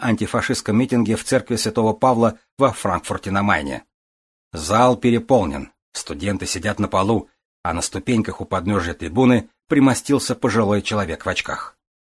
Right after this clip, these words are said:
Он внимательно прислушивается к словам невидимого нам оратора.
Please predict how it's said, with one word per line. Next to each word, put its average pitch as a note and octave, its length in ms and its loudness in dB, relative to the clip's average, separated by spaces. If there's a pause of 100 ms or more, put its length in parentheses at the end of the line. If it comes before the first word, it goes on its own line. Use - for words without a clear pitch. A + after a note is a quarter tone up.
(320)
Он E2 240 -4
внимательно E2+ 680 -4
прислушивается F#2 760 -6
к - 60 -12
словам F#2+ 340 -2
невидимого F#2 640 -2
нам G2 220 0
оратора. G2 480 0